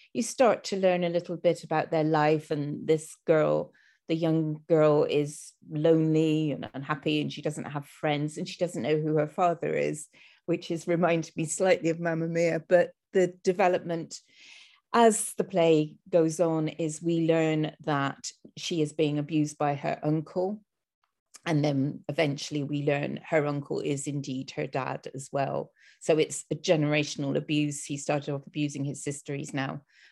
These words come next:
abusing his child. Um, and so it kind of sounds relentlessly grim, but,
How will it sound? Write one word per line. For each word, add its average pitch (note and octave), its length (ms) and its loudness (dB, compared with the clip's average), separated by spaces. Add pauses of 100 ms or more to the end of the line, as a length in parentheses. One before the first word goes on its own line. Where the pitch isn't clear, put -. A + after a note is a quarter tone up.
(120)
abusing D3 800 -2 (200)
his D3 580 -6 (180)
child. D3 720 -6
Um, C#3+ 480 -4 (1040)
and G3+ 500 -2 (120)
so A3 420 2 (100)
it A3+ 180 -2 (360)
kind A3+ 460 0
of C4 100 -4
sounds F#3+ 600 -4 (540)
relentlessly F#3 800 0
grim, F3+ 840 0 (560)
but, F#3+ 300 4